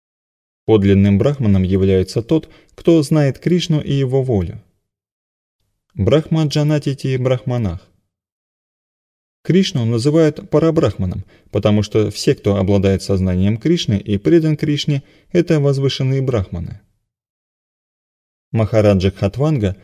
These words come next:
считал преданных Кришне истинными брахманами, несущими свет людям. Каждый, кто хочет развиваться в сознании Кришны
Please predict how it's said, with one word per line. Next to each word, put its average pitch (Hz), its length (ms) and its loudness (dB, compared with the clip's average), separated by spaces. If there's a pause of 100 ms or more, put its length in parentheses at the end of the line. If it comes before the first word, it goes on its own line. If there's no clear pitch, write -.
(220)
считал 156 420 0
преданных 110 480 0
Кришне 165 460 0
истинными 107 580 0
брахманами, 151 600 2
несущими 151 760 0
свет 120 380 -2
людям. 92 380 -6 (1500)
Каждый, 147 360 2
кто - 180 0
хочет - 280 -4
развиваться 101 560 2
в - 60 -12
сознании 95 500 2
Кришны 151 460 -2